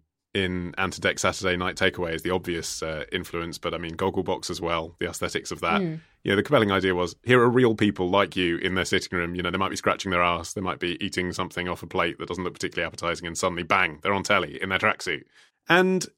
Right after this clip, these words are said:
Speaker 1: the way they did it, Sean, uh, I mean, Sean says, "Oh, they didn't have small cameras in the nineties." But they did. It's just that the technology
Speaker 2: Okay.
Speaker 1: isn't as good as it is now. So, yeah,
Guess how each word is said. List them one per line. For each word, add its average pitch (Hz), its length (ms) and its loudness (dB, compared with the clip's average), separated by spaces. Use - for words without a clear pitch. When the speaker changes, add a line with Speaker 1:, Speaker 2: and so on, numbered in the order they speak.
Speaker 1:
the 165 160 8
way 233 300 10
they 139 200 8
did 110 200 4
it, - 180 -2
Sean, 92 520 0
uh, 123 260 6
I 131 60 2
mean, 135 120 6
Sean 170 260 8
says, 120 240 8
"Oh, 107 120 8
they 104 120 6
didn't 107 200 2
have 101 420 2
small 104 300 6
cameras 95 420 4
in 98 80 0
the 92 60 2
nineties." 92 720 0
But 175 80 4
they 170 120 8
did. 120 360 6
It's 139 160 4
just 139 180 6
that 131 60 -6
the 117 60 -4
technology 123 420 6
Speaker 2:
Okay. 113 80 8
Speaker 1:
isn't 110 160 6
as 107 120 2
good 107 200 4
as 98 100 0
it 104 80 2
is 101 160 0
now. 82 320 4
So, - 160 4
yeah, 110 440 2